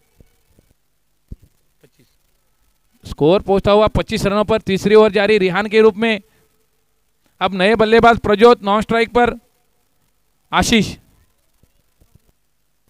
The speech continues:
शुएब परदेसी कुछ समझाते हुए, senior खिलाड़ी है, काफी सालों से cricket खेल रहे।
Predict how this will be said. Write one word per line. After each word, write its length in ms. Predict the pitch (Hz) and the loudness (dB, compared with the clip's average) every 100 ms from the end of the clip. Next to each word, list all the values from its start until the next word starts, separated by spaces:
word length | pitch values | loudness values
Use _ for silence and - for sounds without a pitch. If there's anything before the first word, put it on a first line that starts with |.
| - _ _ _ _ _ _ _ _ _ _ _ _ _ _ _ _ _ _ _ _ _ _ | -20 _ _ _ _ _ _ _ _ _ _ _ _ _ _ _ _ _ _ _ _ _ _
शुएब 360 | 120 147 160 202 | -8 -2 -2 -2
परदेसी 420 | - 165 196 196 | -2 -2 -2 -4
कुछ 200 | - 202 | -6 -10
समझाते 420 | 156 165 196 196 | -10 -4 -2 4
हुए, 160 | 196 202 | 4 4
senior 300 | - 160 190 | 0 -4 -4
खिलाड़ी 380 | - 165 185 185 | -2 -2 -2 -2
है, 160 | 170 _ _ _ _ _ _ _ _ _ _ | -6 _ _ _ _ _ _ _ _ _ _
काफी 300 | - 151 196 | -12 -6 -4
सालों 280 | 185 156 190 | -2 2 2
से 120 | 208 | 2
cricket 380 | 202 160 196 185 | -6 -6 -6 -4
खेल 240 | - 160 | -4 -2
रहे। 220 | 180 185 | 0 -2